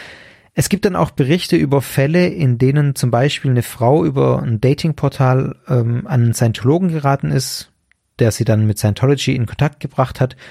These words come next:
und, ähm, ja, tatsächlich in einem Fall, äh,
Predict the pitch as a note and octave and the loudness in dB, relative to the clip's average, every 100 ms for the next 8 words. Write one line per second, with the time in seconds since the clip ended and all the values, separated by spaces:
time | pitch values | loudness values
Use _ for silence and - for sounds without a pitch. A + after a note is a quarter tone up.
0 | - _ C#3+ B2 A#2 - C#3 A#2+ A#2 A2+ | -20 _ 0 0 0 -4 0 0 0 -2
1 | - _ A#2+ A#2+ - B2 C3 A#2+ B2 B2 | -8 _ 0 0 2 0 0 0 0 0
2 | C3 - A#2+ A#2+ B2 _ _ _ _ _ | 0 2 2 2 0 _ _ _ _ _
3 | _ _ _ _ A2+ | _ _ _ _ -6